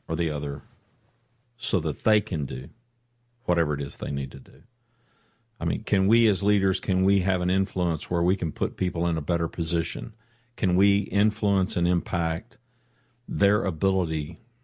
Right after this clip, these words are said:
to perform higher? Can we put, can we put our hundred dollars in a six percent C D as opposed to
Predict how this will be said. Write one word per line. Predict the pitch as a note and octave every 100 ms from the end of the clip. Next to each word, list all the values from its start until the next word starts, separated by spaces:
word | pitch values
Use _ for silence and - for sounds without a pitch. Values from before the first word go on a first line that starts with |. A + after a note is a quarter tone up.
| _ -
to | F2+
perform | F#2 - F2 F2 D#2+
higher? | E2+ F2 E2 - F#2+ C#3+ -
Can | G#2+
we | G#2+
put, | B2 - C#3 C#3 - _ _ _
can | - A2
we | C#3+
put | - C#3+ -
our | G#2 F#2+
hundred | A#2 A#2+ A2+ G2
dollars | G2 G2 F#2 D2+ D2+ - - - _ _ _ -
in | G#2 F#2+
a | E2+
six | - C3 -
percent | G#2 - G#2 F#2
C | - - F#2+
D | E2+ G2+ F#2 D#2 D#2+ - _ _ _ _ _ -
as | G2+
opposed | F#2+ - G2+ F#2 F2+ -
to | F#2+ F2+ E2